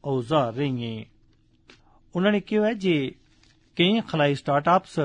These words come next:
نمایاں طریقہ نال ترقی کر رہے ہیں جن کی گنتری تقریباً ترے سو ہے۔ تو یہ سٹارٹ اپس خلائی معیشت میں خدمات دے رہے ہیں۔ وزیر موصوف نے کہا ہے جے یہ حصہ داری متوقع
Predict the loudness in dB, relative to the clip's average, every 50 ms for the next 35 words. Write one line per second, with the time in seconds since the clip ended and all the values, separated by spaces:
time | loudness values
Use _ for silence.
0 | -2 -4 -4 -4 -2 0 0 0 0 0 -2 -4 -6 -6 -6 -6 -4 -4 -4 -2
1 | 0 0 -2 -2 -4 -8 -10 -10 -8 -10 -12 -8 -4 -4 -4 -2 -2 -2 -2 -2
2 | -4 -6 -10 -12 -16 -20 -20 -20 _ _ -10 -4 -2 -2 0 0 -2 -2 -2 -2
3 | -2 -2 -2 -2 -2 0 0 -2 -2 -6 _ _ _ _ -6 -6 -4 -2 0 0
4 | 0 2 2 0 0 0 -2 -4 -6 -10 -8 -2 0 0 0 0 -2 -4 -4 -2
5 | -2 -4 -4 -6 -10 -14 -20 -20 -20 _ _ _ -4 -4 0 2 2 2 0 0
6 | -2 -2 -2 0 0 0 -2 -2 -2 -2 -2 -2 0 0 -2 -4 -8 _ _ _
7 | -12 -6 -2 0 0 2 2 0 0 -2 -4 -4 -6 -6 -6 -6 -6 -6 -6 -4
8 | -4 -2 -4 -4 -6 -10 _ _ -12 -12 -8 -6 -4 -2 -2 -2 -4 -4 -4 -4
9 | -4 -4 -2 -2 -4 -4 -4 -6 -10 -12 -16 _ _ -20 _ -20 -20 -20 _ _
10 | _ _ -6 -2 4 4 6 6 6 2 2 0 0 -4 -8 -6 -4 -6 -6 -4
11 | -2 0 0 0 0 -2 -2 -2 -2 0 2 2 2 2 -2 -4 -4 -4 0 2
12 | 2 2 2 0 -2 -2 -4 -6 -8 -6 -4 -6 -6 -6 -6 -10